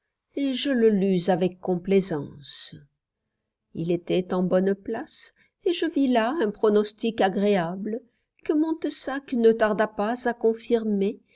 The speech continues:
en me proposant une collaboration régulière. Je l'acceptai. Les conditions n'étaient pas dédaignables. Si tout marchait sans accroc,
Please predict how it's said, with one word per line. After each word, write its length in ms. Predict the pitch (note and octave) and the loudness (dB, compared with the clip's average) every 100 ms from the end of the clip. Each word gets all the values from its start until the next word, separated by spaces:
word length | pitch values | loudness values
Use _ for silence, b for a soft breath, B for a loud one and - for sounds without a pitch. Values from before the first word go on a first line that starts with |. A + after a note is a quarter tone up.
| b b | b b
en 140 | - E4 | -4 -2
me 120 | D4 | -2
proposant 800 | - A#3+ A3+ G#3+ G#3 G3 F3 F3 | 0 0 4 4 4 2 0 -2
une 260 | G3 F3+ | 0 0
collaboration 1040 | F3+ - E3+ E3+ E3 E3+ E3 E3+ - D#3+ D3+ | 0 2 2 4 2 0 0 -2 -2 -2 -2
régulière. 1200 | D#3 F3 F#3 G#3+ F#3 D#3 - - A2+ - - - - _ _ _ _ _ _ _ _ _ _ _ _ - | -2 -2 2 2 2 0 -2 -10 -18 -20 -18 -18 -20 _ _ _ _ _ _ _ _ _ _ _ _ -8
Je 200 | B3+ A#3+ | 0 2
l'acceptai. 880 | G3 E3+ - - F3+ _ - - _ _ _ - | 2 0 -4 -4 -6 _ -10 -10 _ _ _ -2
Les 180 | E4+ B3+ | 0 2
conditions 640 | A#3+ G3+ G3 - F#3+ E3+ | 2 2 0 0 2 2
n'étaient 300 | E3+ E3+ E3+ | 2 0 -2
pas 240 | F3 F3 D#3+ | -2 -2 0
dédaignables. 1120 | E3 E3+ E3+ E3 A#2 C#3 C3 C#3 C#3 - - _ _ _ _ _ _ _ | 0 2 2 0 -2 -6 -12 -14 -14 -16 -20 _ _ _ _ _ _ _
Si 340 | - - - | -6 -6 -8
tout 220 | - D3+ | -10 -6
marchait 480 | D#3+ D#3+ - - E3+ | -4 -4 -4 -2 -2
sans 400 | E3+ - E3+ F3+ | 0 -2 -2 -2
accroc, 500 | G#3 G#3 - A#3+ C#4 | -4 -6 -8 -6 -6